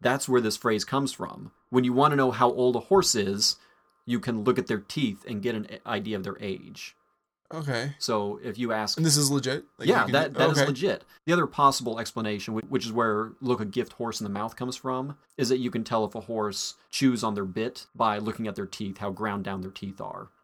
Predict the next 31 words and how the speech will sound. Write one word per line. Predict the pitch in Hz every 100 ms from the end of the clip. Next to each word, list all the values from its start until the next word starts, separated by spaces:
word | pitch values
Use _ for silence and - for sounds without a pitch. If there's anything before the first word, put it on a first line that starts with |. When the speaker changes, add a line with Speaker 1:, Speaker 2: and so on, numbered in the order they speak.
| _ -
Speaker 2:
Oh, | 139 139
okay. | 139 135 135 -
Speaker 1:
But | 123 -
for | 147
this | 156
idiom | 143 123 117
specifically, | - 110 - 120 107 104 101 98 95 - -
the | 123
one | 123
I'd | 117 107
seen | 113
over | 131 113 113
and | 107
over | 104
again | 98 98 98 101
was | 101 95 - -
the | 110
method | 104 101 101
of |
telling | 107 104
a | 95
horse's | 104 98 107
age | 190 147 123
by |
looking | 104 101 107
at | 104
its | -
teeth, | - 110 - _ _
developed | 113 95 101 98
by | - 98 101
Mister | 135 151 147 135